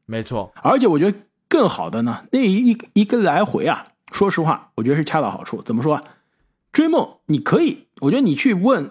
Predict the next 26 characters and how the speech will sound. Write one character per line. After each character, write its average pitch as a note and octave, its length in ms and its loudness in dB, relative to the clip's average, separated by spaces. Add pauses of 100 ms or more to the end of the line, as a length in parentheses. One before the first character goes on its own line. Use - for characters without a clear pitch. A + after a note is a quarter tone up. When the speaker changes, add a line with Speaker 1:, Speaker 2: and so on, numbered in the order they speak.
Speaker 2:
对 D3+ 80 -2
吧？ C3+ 220 -2
对 G#3+ 100 4
面 F#3+ 160 2
已 - 20 2
经 C#3+ 80 2
暂 G3+ 160 0
停 B2+ 120 0
了， D#3+ 100 0
你 C#3+ 60 2
问 G#3+ 120 2
他 G#3+ 120 2
要 A3 180 0
球 G#2+ 180 -4
没 C#3+ 120 2
问 C4 140 0
题， F#2 260 -6
塔 D#3 120 0
图 C#4 140 2
姆 D4+ 80 0
也 G#3+ 80 2
有 D4 140 2
权 - 280 0
利 D4 120 4
不 E4+ 160 0
把 - 120 -2